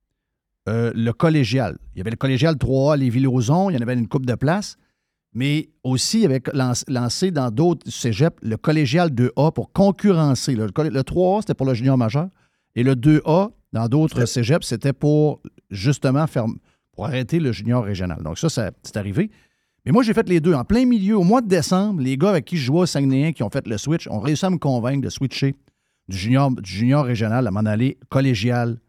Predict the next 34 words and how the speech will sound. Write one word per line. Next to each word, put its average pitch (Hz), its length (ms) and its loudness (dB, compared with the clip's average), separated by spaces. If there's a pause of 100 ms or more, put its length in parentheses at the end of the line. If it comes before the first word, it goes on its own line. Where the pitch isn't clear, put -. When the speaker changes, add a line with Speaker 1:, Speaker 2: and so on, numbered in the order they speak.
(300)
Speaker 1:
pour 123 260 0
les 110 100 -2
Cougars 123 440 0
du 95 80 -10
cégep 110 280 -2
de 101 80 -6
Chicoutimi. 110 440 -6 (560)
Il 104 60 -10
y - 20 -4
avait 107 160 0
Jonquière 120 420 2
également. 104 460 -2
On 117 100 -2
jouait 104 240 -4
contre, 98 340 -6
euh, 80 200 -4
on 85 100 -6
jouait 165 100 0
contre 156 180 -2
plusieurs 139 320 -2
cégeps, 92 340 -4
là, 113 80 -2
le 110 60 -4
bas 117 100 -2
du 101 120 -6
fleuve. 87 300 -6
Un 85 60 -6
peu. 107 200 -4 (1080)
Puis, 127 360 2
euh, 110 60 0
c'est 131 120 0
la 123 60 2
formule 143 280 2
score. 143 420 -2